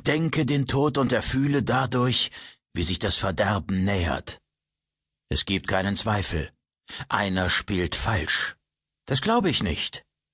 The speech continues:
Das kann unmöglich das Werk eines Einzelnen sein. Außerdem gibt es den Einzelnen nicht mehr. Wir sind ein Kollektiv? Und doch sind wir nun losgelöst. Die anderen wissen es nicht und spüren uns nicht mehr.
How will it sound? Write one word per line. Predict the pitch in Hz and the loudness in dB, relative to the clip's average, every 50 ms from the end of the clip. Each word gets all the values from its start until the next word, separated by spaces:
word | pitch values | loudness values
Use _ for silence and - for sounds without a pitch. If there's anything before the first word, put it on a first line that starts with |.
| - - - - - | -12 -8 -8 -4 -2
Das | - 113 - | 0 0 2
kann | - 165 165 180 | 2 2 0 2
unmöglich | - 220 247 226 214 208 208 202 - 185 180 | 2 4 4 4 6 6 6 6 4 2 2
das | - 151 135 - - | 2 2 2 2 2
Werk | 170 185 - - | 0 0 0 0
eines | 170 165 151 - | 0 2 2 0
Einzelnen | - - 185 202 190 - - 165 151 139 117 101 | 0 2 2 2 2 2 2 2 2 2 2 2
sein. | 90 76 87 90 85 78 76 76 - _ _ _ _ _ _ _ _ _ _ - | 2 2 0 0 -2 -2 -4 -6 -8 _ _ _ _ _ _ _ _ _ _ -2
Außerdem | 101 117 120 - - 120 - 120 117 120 117 113 110 107 98 - - - - - _ - | 0 0 2 2 0 0 0 0 0 2 2 2 2 2 0 -2 -4 -10 -20 -20 _ -8
gibt | - - - 170 - - | -2 -2 -2 0 0 0
es | 156 127 - | 0 2 2
den | 113 101 98 | 0 0 0
Einzelnen | - - 101 101 95 - - 101 95 95 95 92 90 90 | 0 0 0 0 0 0 0 0 0 2 2 2 2 2
nicht | 87 78 - - | 2 0 -2 -2
mehr. | - 85 90 87 82 80 80 - - - _ _ _ _ _ _ _ - - 131 131 139 | 0 0 2 2 2 0 -2 -4 -8 -12 _ _ _ _ _ _ _ -8 -6 -6 -2 0
Wir | 110 120 127 156 | 2 2 2 2
sind | - 139 139 123 135 | 2 0 0 2 2
ein | 127 123 120 117 107 104 98 87 - - - _ _ _ _ _ _ _ _ _ _ _ _ _ _ _ | 2 2 2 2 0 0 0 -2 -4 -8 -16 _ _ _ _ _ _ _ _ _ _ _ _ _ _ _
Kollektiv? | - - 92 87 85 - - - 101 135 170 185 - - - - _ _ _ _ _ _ _ _ _ _ _ _ - - - | -6 -2 0 0 -2 -2 -2 0 2 2 2 0 -2 -6 -16 -20 _ _ _ _ _ _ _ _ _ _ _ _ -8 -4 -2
Und | - 123 120 | 0 2 2
doch | 127 120 - | 2 2 2
sind | - 131 120 110 | 2 0 0 0
wir | 123 123 | 0 0
nun | 131 135 139 | 2 2 2
losgelöst. | 143 160 165 160 - - 131 110 90 87 82 82 - - - - - _ _ _ _ _ _ _ _ _ _ - - - - - | 4 4 4 4 2 2 0 0 0 0 0 0 0 -2 -2 -6 -12 _ _ _ _ _ _ _ _ _ _ -18 -16 -8 -4 0
Die | 107 104 | 0 2
anderen | 107 117 120 120 120 127 131 135 139 120 95 | 2 2 0 0 0 0 0 0 0 2 2
wissen | 135 165 156 - - - 131 | 2 2 2 2 2 0 0
es | - - 92 - - | 0 0 0 0 0
nicht | 104 104 95 - - | 0 0 0 0 0
und | 110 98 | 0 0
spüren | - - - - 151 180 185 156 120 117 98 | 0 -2 -2 0 0 2 2 2 2 0 0
uns | - 95 101 95 - - | 0 0 0 0 0 0
nicht | 95 92 85 - - 95 | 0 -2 -2 -2 -2 -2
mehr. | 92 90 87 85 82 | 0 0 0 0 -2